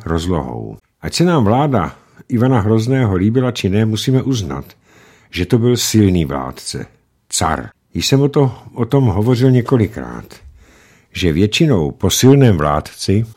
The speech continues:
přijde vládce slabý, mnohdy až ničemný. Když car Ivan Hrozný přibližně rok a půl před svou smrtí zabil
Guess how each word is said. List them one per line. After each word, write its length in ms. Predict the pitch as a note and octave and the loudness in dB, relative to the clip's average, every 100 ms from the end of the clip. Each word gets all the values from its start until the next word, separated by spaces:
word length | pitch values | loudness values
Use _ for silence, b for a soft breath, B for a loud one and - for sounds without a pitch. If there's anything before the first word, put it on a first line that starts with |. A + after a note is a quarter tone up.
| _ | _
přijde 340 | - - G#2 G#2 | -4 0 2 2
vládce 500 | E2 E2 F#2 - G#2 | 2 -2 -4 -4 -4
slabý, 800 | - E2 D2 D#2+ D#2 F2 G#2 - _ | -2 -4 -2 -2 -2 -2 -6 -12 _
mnohdy 500 | D#2+ F#2 G2+ G2+ G#2 | -4 0 0 2 0
až 220 | F#2+ - | -4 -4
ničemný. 600 | F2+ - D#2 D2 B1 D2+ - _ | -4 -4 -6 -6 -8 -12 -20 _
Když 260 | F2+ G2 - | -4 -4 -2
car 280 | - D3 | -2 -2
Ivan 280 | - C3 B2 | 0 0 0
Hrozný 580 | E2 G2 C3+ A#2 C#2+ C2 | 2 0 0 -2 -4 -6
přibližně 640 | - - F#2+ A#2+ A2+ B2 | -8 -6 -2 -2 0 0
rok 220 | F2+ B2 A#2+ | 0 -2 -6
a 80 | |
půl 340 | E2 - A#2+ G2+ | -6 -4 -2 -2
před 220 | - A2 | -4 -8
svou 280 | - G2+ D2+ | -6 -4 -4
smrtí 560 | - G#2 B2+ D#2+ B1+ A1 b - | -4 -4 -4 -6 -6 -10 b -16
zabil 760 | D#2 G2+ A2 E2+ D2 C#2+ F#2+ | -4 -2 -2 -2 -4 -4 -6